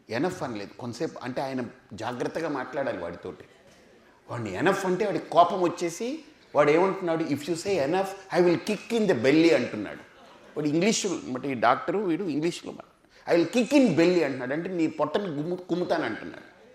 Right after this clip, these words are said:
"నువ్వు చాలు అన్నావంటే పొట్ట మీద కుమ్ముతాను" అంటున్నాడు. ఆడు ఏమన్నాడు డాక్టర్ ఇంకా, "ఓకే, ఓ-, ఓ కొద్దిగా రిలాక్స్ అవుదాం, we will discuss further" అని. So, "నీకు ఎందుకు ఇలా అనిపిస్తుంది?" అని అడిగారు.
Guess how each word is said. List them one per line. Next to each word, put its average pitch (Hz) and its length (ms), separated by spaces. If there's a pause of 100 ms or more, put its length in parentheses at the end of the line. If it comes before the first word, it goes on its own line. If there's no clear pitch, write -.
(260)
"నువ్వు 127 220
చాలు 180 200
అన్నావంటే 214 440
పొట్ట - 260
మీద 220 140
కుమ్ముతాను" 160 480
అంటున్నాడు. - 320 (1000)
ఆడు 170 80
ఏమన్నాడు 226 400
డాక్టర్ 202 320
ఇంకా, 190 420 (240)
"ఓకే, 147 560 (440)
ఓ-, 139 140
ఓ 147 100
కొద్దిగా 151 360
రిలాక్స్ 135 380
అవుదాం, 123 200
we 185 80
will 143 160
discuss 131 340 (140)
further" 117 300
అని. 139 280 (520)
So, 180 100 (1300)
"నీకు 165 220
ఎందుకు 185 340
ఇలా 208 160
అనిపిస్తుంది?" 160 600
అని 135 100
అడిగారు. 85 340